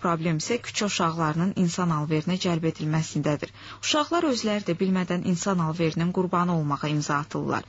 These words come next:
Belə ki, Birliyin küçə uşaqlarını ünvanladığı "Kimsə sizə başqa ölkəyə getmək təklif etsə, onu qəbul edərsiz?" sualına rəyi soruşulan beş yüz uşağın təxminən qırx faizi müsbət cavab verib. Gün Səhər qəzetindəki Nəzir qutusu başlıqlı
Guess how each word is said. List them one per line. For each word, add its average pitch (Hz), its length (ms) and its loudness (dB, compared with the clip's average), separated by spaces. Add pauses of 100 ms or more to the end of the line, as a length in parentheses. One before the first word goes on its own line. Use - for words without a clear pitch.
(340)
Belə 294 260 4
ki, 269 200 0
Birliyin 202 360 2
küçə - 240 -2
uşaqlarını 170 640 0
ünvanladığı 160 680 0 (340)
"Kimsə 320 320 2
sizə 240 320 0
başqa 214 320 2
ölkəyə 190 380 0
getmək 190 420 0
təklif 185 400 -2
etsə, 170 240 0
onu 185 300 2
qəbul 185 340 0
edərsiz?" 180 600 -2
sualına 170 480 2 (300)
rəyi 320 180 4
soruşulan 214 720 0
beş 208 220 0
yüz 156 180 -6
uşağın 202 360 2 (120)
təxminən 196 600 2
qırx - 300 -4
faizi 151 340 0
müsbət 151 400 -4
cavab 147 280 -2
verib. 151 280 0 (140)
Gün 320 140 2
Səhər 294 400 0
qəzetindəki 180 800 0 (120)
Nəzir 254 340 0
qutusu - 360 -2
başlıqlı 170 460 0